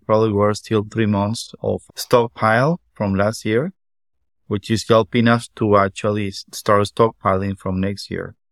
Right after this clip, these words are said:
At this point in time, we, what we do is we take a look at how much grass we have grown, and then we compare that to the stocks, the, how, how many cattle we have,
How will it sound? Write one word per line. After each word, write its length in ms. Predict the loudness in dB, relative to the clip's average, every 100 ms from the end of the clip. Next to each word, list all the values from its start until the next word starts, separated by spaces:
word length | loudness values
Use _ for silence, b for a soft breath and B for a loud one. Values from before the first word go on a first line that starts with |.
| 0
At 120 | 2
this 180 | 2 2
point 240 | 2 4
in 100 | 2
time, 380 | 4 4 4 4
we, 480 | 4 6 4 4 2
what 240 | 4 4
we 80 | 4
do 180 | 4 4
is 220 | 4 2
we 180 | 2 2
take 240 | 2 0
a 80 | 2
look 160 | 0 0
at 120 | 0 2
how 140 | 4
much 300 | 4 2 2
grass 300 | 2 4 2
we 80 | 0
have 220 | 2 0
grown, 340 | 4 6 6 4 -4 _ _ _ -2
and 180 | 0 2
then 240 | 2 2
we 240 | 0 0
compare 380 | -2 -4 2 2
that 260 | 4 2 0
to 320 | -2 0 0 -2
the 480 | -4 -4 -4 -6
stocks, 600 | -6 2 2 2 -4 -14 -14 _ -6
the, 300 | -4 -4 -4
how, 220 | -2 -2 -2 -2
how 100 | 0
many 220 | 0 -2
cattle 280 | 0 2 2
we 120 | 2
have, 320 | 2 2 0